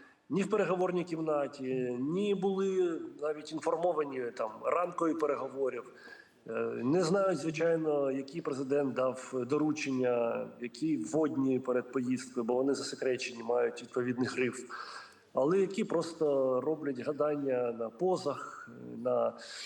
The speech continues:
е, костюмах, на брошках. Е, колись, пам'ятаєте,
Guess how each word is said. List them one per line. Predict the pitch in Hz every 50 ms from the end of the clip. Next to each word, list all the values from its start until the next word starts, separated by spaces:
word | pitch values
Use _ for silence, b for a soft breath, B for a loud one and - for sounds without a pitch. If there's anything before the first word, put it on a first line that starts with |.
| B B B B 131 127
е, | 123 123
костюмах, | 127 165 143 - - - 190 202 202 180 165 156 139 135 135 135
на | 135 135
брошках. | 123 147 165 180 185 - - - - 151 - - - - 139 135
Е, | 131 127 123 -
колись, | - 135 131 139 139 135 139 -
пам'ятаєте, | - 127 123 123 123 143 143 135 120 - - 120 113 110 110 110